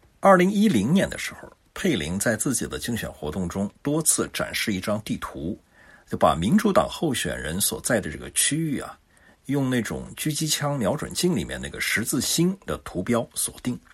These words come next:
啊，这种做法呢，有一点儿打擦边球。你可以说这个十字星是说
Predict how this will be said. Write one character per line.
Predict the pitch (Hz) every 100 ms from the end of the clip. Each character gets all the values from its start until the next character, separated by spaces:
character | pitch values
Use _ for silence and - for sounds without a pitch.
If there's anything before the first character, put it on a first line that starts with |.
| _ _ _ - -
啊， | -
这 | -
种 | 277 180
做 | - 165
法 | - - -
呢， | - - - - - _ -
有 | 85 71
一 | 104
点 | - 69
儿 | -
打 | - - -
擦 | - -
边 | 131 151
球。 | 160 - - - - - - - - -
你 | 208
可 | -
以 | 262
说 | 180 - 165
这 | 185 165
个 |
十 | 95 -
字 | 98 135
星 | - 139 143
是 | - -
说 | - 90 90